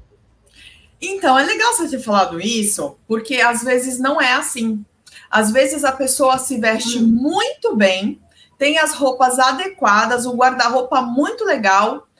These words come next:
Speaker 1: mas ela não tem autoconfiança. Ela tá precisando que alguém fale pra ela que tudo que tá, tudo que ela tá fazendo tá certo.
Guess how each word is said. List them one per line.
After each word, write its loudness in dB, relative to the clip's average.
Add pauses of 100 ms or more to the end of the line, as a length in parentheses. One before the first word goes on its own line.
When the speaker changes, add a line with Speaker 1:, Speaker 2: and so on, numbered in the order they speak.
(160)
Speaker 1:
mas -6
ela 0
não -8
tem -10
autoconfiança. -10 (580)
Ela 4
tá 2
precisando -2 (320)
que -2
alguém 0
fale -2
pra -2
ela -2 (380)
que -8
tudo -6
que -2
tá, -6 (260)
tudo -4
que -4
ela 4
tá -2
fazendo 0
tá -4
certo. -4